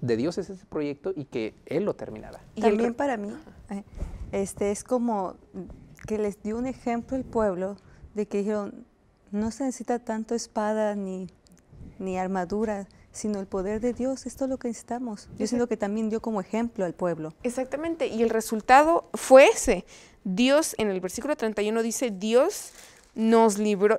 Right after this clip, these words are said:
Speaker 2: Dios estaba con nosotros y nos libró de la
Speaker 3: Ujú.
Speaker 2: mano del enemigo y del acechador en el camino". Siendo que era un camino peligroso y ya sabían que se les iba a oprimir y que habían pueblos, eh, era un camino largo, era mucha gente, iban a presentar dificultades, pero Dios les protegió.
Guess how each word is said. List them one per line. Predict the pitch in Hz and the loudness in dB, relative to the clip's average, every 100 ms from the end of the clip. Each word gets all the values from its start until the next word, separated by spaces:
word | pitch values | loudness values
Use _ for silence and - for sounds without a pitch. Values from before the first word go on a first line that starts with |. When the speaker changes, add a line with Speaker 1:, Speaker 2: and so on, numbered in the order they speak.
| 214 | 2
Speaker 2:
Dios | 254 330 | 2 2
estaba | 359 262 254 254 | 2 4 4 4
con | 202 | -2
nosotros | 185 - 233 - 339 - | 0 2 0 2 -4 -2
y | 233 | 2
nos | 214 185 | 2 2
libró | 196 214 | 2 6
de | 285 | 8
la | 285 | 6
Speaker 3:
Ujú. | 208 | 4
Speaker 2:
mano | 226 240 | 4 4
del | 196 | 4
enemigo | 180 180 196 240 | 0 0 -2 2
y | 269 | 4
del | 214 | 4
acechador | 180 180 - 180 202 247 | 2 -2 -2 2 2 2
en | 214 | -2
el | 170 | -6
camino". | - 170 170 151 _ - - - | -10 -10 -10 -12 _ -20 -20 -12
Siendo | 294 330 | -6 -6
que | 330 | -6
era | 294 | -8
un | |
camino | 294 254 262 | -6 -6 -6
peligroso | 220 185 185 196 285 | -6 -4 -4 -2 -4
y | |
ya | 226 220 | -2 -2
sabían | 294 254 233 | -2 -4 -4
que | 240 | -6
se | - | -8
les | 190 170 | -8 -8
iba | 196 240 | -4 -2
a | |
oprimir | 277 180 180 202 254 | -2 -4 -6 -4 -4
y | 247 | -4
que | 185 | -6
habían | 170 190 226 | -6 -6 -4
pueblos, | 208 208 247 - - - _ _ | -4 -2 -4 -6 -16 -20 _ _
eh, | - 175 165 - - | -6 -4 -4 -8 -10
era | - - 214 | -8 -4 -2
un | 233 240 | 0 -2
camino | 240 220 196 | -2 -4 -4
largo, | 160 190 269 247 233 | -2 2 2 2 0
era | 220 | 0
mucha | 226 226 220 | -2 -6 -8
gente, | 247 247 254 - - - _ _ _ _ _ | -6 -6 -6 -10 -20 -20 _ _ _ _ _
iban | 294 330 | 0 2
a | 330 | 0
presentar | 240 214 208 214 | -2 -6 -6 -6
dificultades, | 240 226 196 214 247 | -6 -8 -6 -6 -6
pero | - 196 | -4 -2
Dios | 190 196 | -2 -4
les | 226 | -6
protegió. | - 196 165 - - | -10 -10 -10 -12 -14